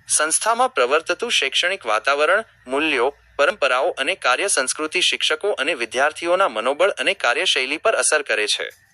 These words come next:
શિક્ષકો માટે સહાય, support for teachers. શિક્ષકોને તેમના વ્યવસાયિક વિકાસ માટે તાલીમ, જરૂરી સંસાધનો, પ્રોત્સાહન અને યોગ્ય કાર્ય વાતાવરણ પૂરું પાડવું. વાલીઓ અને સમુદાયની ભાગીદારી, parental and community involvement.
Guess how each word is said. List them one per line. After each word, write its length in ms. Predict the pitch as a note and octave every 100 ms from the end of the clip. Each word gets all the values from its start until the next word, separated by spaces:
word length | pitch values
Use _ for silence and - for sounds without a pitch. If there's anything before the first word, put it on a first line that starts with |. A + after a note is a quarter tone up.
| -
શિક્ષકો 440 | F3+ - A#3+ A#3+ B3+
માટે 320 | D3 B2+ F#3+
સહાય, 420 | - B2 C3 - _ _ -
support 260 | D3 G3 A#3 -
for 180 | A3 F#3
teachers. 320 | F3+ F#2 D2 - _ _
શિક્ષકોને 600 | - F3 - A#3+ A3+ A#3+
તેમના 340 | B3 C#3 C#3+ F3+
વ્યવસાયિક 520 | A#2+ A2+ - F3 G3+
વિકાસ 400 | A#2+ D3+ F3 -
માટે 260 | A#2 - -
તાલીમ, 420 | A#2+ A2+ E3 A#3+ _ _
જરૂરી 360 | - D3 G3 A#3+
સંસાધનો, 720 | - B2 A#2+ E3+ C#3+ C#3+ A#3+ _ -
પ્રોત્સાહન 520 | B2 B2 - E3 G#3+
અને 240 | - D3+ G3+
યોગ્ય 360 | C3 C3+ F#3+
કાર્ય 300 | A3 B2+ C#3+
વાતાવરણ 540 | C#3+ A#2 C3+ C3 F3 A3
પૂરું 320 | D3+ D#3 G#3+
પાડવું. 420 | B2 G2+ F2 - _ _ G#2+
વાલીઓ 400 | A2+ A#2+ G3+ A3+
અને 280 | C3 D#3
સમુદાયની 600 | - C#3 D3+ F3+ G3+ A3
ભાગીદારી, 640 | G3 A2 A2+ C#3 A2 F#2 C#2+ _ _ -
parental 440 | C#3 G3+ A3+ B3+ D3
and 200 | G3+ -
community 460 | C3+ F#3 A3 A#3+ -
involvement. 640 | C#3 C#3 D#3+ B2 G#2 D3